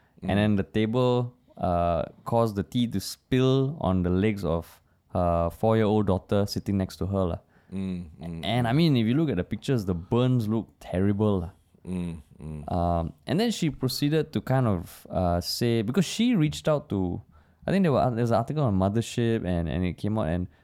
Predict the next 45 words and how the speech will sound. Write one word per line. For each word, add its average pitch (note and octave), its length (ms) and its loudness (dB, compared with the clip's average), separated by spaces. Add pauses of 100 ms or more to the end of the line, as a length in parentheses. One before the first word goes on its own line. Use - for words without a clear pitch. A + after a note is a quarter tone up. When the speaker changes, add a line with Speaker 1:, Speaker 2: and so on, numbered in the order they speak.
(100)
Speaker 1:
she - 140 -10
basically C#3+ 460 -2
said C3+ 380 -2
that F#2 200 0 (180)
the F2+ 440 -2 (240)
cup D3 200 -2
holders B2 400 2
on F#2 120 0
Qatar G#2+ 300 0
Airways A2 420 0 (260)
economy G#2 480 0
Speaker 2:
Mm. D#2+ 40 -8
Speaker 1:
class G#2 220 0
flight, F#2+ 360 0 (180)
um, E2+ 440 -2 (180)
is G#2+ 120 0
in G#2 80 2
a G2+ 60 2
very G2+ 220 2
dangerous G#2 560 0
position F#2+ 520 -2
lah, G#2 100 2
and E2 180 0
the, F2 80 0
the, F2 300 0 (440)
the F#2+ 80 0
tray C3+ 240 0
designs A#2 320 0
are E2 60 -4
shit - 320 -4
lah. E2 140 -2 (540)
Speaker 2:
Mm. F2 200 -6
Speaker 1:
Um, D#2+ 180 2
and F#2+ 120 4
it G2 40 4
makes A2 240 2
it C#3+ 100 2
very A#2 200 4
easy A2+ 300 2
for G2 180 -2
her G#2+ 80 0
to F#2 100 -4
spill G2 320 -2
the - 80 -4
cup. - 300 -8